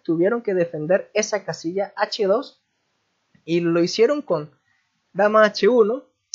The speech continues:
Y ahora, ¿qué hizo aquí el gran maestro Voroljov? Pues trajo la otra torre al ataque. Se amenaza, pues, eh, torre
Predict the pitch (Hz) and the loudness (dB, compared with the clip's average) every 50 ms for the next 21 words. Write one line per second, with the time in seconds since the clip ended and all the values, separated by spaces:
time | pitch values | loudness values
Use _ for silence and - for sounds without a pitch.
0 | - _ - 185 233 262 269 269 220 185 185 214 269 269 - _ _ _ _ _ | -20 _ -4 0 2 4 4 6 6 6 6 4 2 -2 -6 _ _ _ _ _
1 | _ _ _ _ _ _ _ _ _ _ _ _ - 180 185 185 196 190 - - | _ _ _ _ _ _ _ _ _ _ _ _ -2 2 2 2 2 0 0 2
2 | 196 196 196 180 - - - 165 - - 160 156 175 180 165 - _ _ _ _ | 4 6 6 4 4 0 -4 -6 -6 -4 -2 -2 -2 -2 -4 -8 _ _ _ _
3 | - 175 180 175 160 151 147 139 135 156 151 156 156 151 147 147 147 147 156 156 | 0 0 2 2 2 0 -2 -2 -2 -2 -2 0 -2 -2 -4 -2 -2 -2 -4 -6
4 | - - 165 165 165 151 127 156 160 151 175 190 254 262 170 - - _ _ _ | -6 -2 0 0 0 0 -2 -4 -2 -2 0 2 2 2 2 0 -6 _ _ _
5 | _ _ _ _ _ _ _ _ - 139 135 127 131 - _ _ _ _ - 202 | _ _ _ _ _ _ _ _ 0 0 0 0 -2 -6 _ _ _ _ 2 4
6 | 196 208 214 196 175 165 165 - 185 170 - 165 160 - 165 170 175 - _ _ | 4 4 2 2 2 2 2 0 -2 -2 -2 0 0 0 -2 -6 -8 -10 _ _
7 | _ _ _ _ _ _ _ _ _ _ _ _ _ _ _ 151 156 147 143 - | _ _ _ _ _ _ _ _ _ _ _ _ _ _ _ 2 4 4 2 2
8 | - 151 131 131 113 120 127 - - - 110 113 123 123 127 131 143 151 - 208 | 0 0 -2 -2 -6 -14 -18 -20 -20 -20 -18 -14 -12 -10 -8 -8 -8 -6 -6 -6
9 | - - 165 139 147 156 - - _ _ _ _ _ _ _ _ _ _ _ _ | -6 -6 -6 -6 -6 -10 -14 -20 _ _ _ _ _ _ _ _ _ _ _ _
10 | _ _ _ _ _ _ _ _ _ _ _ _ _ _ _ 139 131 131 131 131 | _ _ _ _ _ _ _ _ _ _ _ _ _ _ _ -10 -8 -8 -8 -10
11 | - _ _ _ _ 147 143 143 143 147 151 151 151 143 - _ | -12 _ _ _ _ 2 4 4 4 2 0 0 -2 -4 -6 _